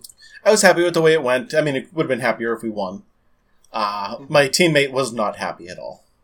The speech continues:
Speaker 1: Justin
Speaker 2: <laughs>
Speaker 1: was just, like, as salty as salty can be. Like,
Speaker 2: Yeah.
Speaker 1: he wouldn't say, "Nice game" to the other team. He, the,
Speaker 2: Mm-hmm.
Speaker 1: um, the announcer we had,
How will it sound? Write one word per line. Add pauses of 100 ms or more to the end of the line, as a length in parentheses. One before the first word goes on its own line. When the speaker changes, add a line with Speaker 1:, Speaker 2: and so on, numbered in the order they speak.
(1080)
Speaker 1:
Justin (680)
Speaker 2:
<laughs>
Speaker 1:
was
just,
like, (340)
as
salty
as
salty
can
be. (880)
Like,
Speaker 2:
Yeah.
Speaker 1:
he
wouldn't
say, (160)
"Nice
game"
to
the
other
team.
He, (640)
the,
Speaker 2:
Mm-hmm.
Speaker 1:
um,
the
announcer
we
had,